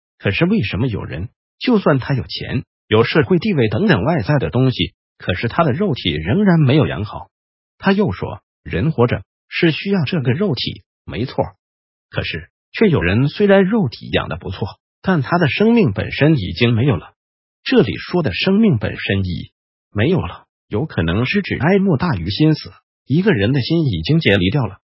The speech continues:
灵魂的部分已经坏掉了。又或者说，他虽然肉体活着，可是他的人生根本不是他真心想要的，所以他没有人生，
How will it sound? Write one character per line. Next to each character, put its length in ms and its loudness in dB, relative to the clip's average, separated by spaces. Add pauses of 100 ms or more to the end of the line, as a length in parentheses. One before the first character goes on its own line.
(140)
灵 240 4
魂 160 0
的 80 2
部 180 2
分 220 -4
已 220 -6
经 160 -2
坏 220 2
掉 200 2
了。 140 -12 (460)
又 180 4
或 240 2
者 100 -10
说， 300 -12 (240)
他 100 -2
虽 200 2
然 180 6
肉 200 2
体 240 -8
活 300 -4
着， 140 -8 (320)
可 120 -4
是 160 -6
他 200 -2
的 80 0
人 240 -2
生 220 0 (260)
根 220 2
本 180 0
不 120 -2
是 140 2
他 140 2
真 280 0
心 220 2
想 280 -8
要 120 -2
的， 100 -8 (540)
所 240 -2
以 280 -6 (240)
他 140 0
没 200 4
有 80 4
人 200 -2
生， 200 2